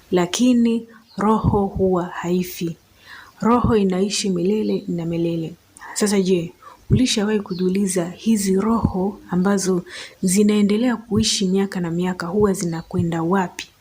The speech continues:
baada ya mwili wako kufa? Dini nyingi hapa duniani zinatoa maelezo tofauti tofauti kuhusiana na wapi roho inapokwenda baada ya kufa. Lakini leo nataka nikuelezee kitu cha tofauti kabisa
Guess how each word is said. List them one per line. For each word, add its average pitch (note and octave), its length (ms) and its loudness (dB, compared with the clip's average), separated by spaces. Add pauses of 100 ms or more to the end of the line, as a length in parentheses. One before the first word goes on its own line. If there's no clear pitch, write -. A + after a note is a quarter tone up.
(180)
baada F3+ 300 2
ya E3+ 80 2
mwili E3 240 0
wako F3 300 0
kufa? F#3 540 -2 (440)
Dini C4 300 6
nyingi C4+ 320 2
hapa A#3+ 200 0
duniani G3+ 460 0
zinatoa F3 440 -2
maelezo F#3+ 480 2
tofauti - 460 -2
tofauti G3+ 720 0
kuhusiana G3 540 0
na E3+ 260 -2 (160)
wapi A#3+ 400 2
roho G#3 260 2
inapokwenda F3 680 0
baada F3 300 -4
ya F3 100 -4
kufa. F3 420 -6 (500)
Lakini B3 320 4
leo C#4+ 360 2
nataka G3+ 320 -2
nikuelezee F#3 540 -2
kitu G3+ 300 -6
cha F3 160 -4
tofauti B3+ 680 -2
kabisa G3 540 -2